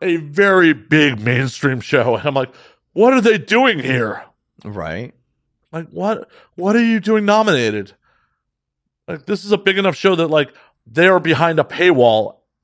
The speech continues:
Speaker 1: for a major podcasting network. Like, that's how big of a show they are. And I think the closest thing they have to do with the industry is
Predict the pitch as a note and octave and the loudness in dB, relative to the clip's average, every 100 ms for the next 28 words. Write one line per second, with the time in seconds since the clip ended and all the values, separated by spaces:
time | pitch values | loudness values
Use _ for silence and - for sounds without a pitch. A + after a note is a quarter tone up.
0 | _ _ D#3+ C#3 C3+ D3+ C3+ - D3+ D3+ | _ _ -2 -2 0 -2 -2 -2 0 0
1 | C3 A2 A2 G2+ F2 - - - _ _ | -2 -6 -6 -12 -12 -14 -20 -20 _ _
2 | _ _ - C3+ F3+ E3+ F3+ - D#3 C3+ | _ _ -14 -4 -2 0 0 0 0 0
3 | - E3+ G#2+ F2 C#2 - _ _ _ _ | 2 2 0 -4 -10 -18 _ _ _ _
4 | _ - D3 C3 _ _ _ - G#3 G3 | _ -4 -4 -4 _ _ _ -10 -4 -4
5 | E3+ F3 - E3+ E3 D3+ E3+ E3 D3+ D#3+ | -2 -6 -2 -2 -2 -8 -4 -2 0 -2
6 | D3 C3+ C#3+ B2 C#3+ C#3 _ _ _ D3 | -4 -4 -4 -2 -4 -4 _ _ _ -4
7 | E3+ D3 C#3+ B2+ | -4 -6 -6 -8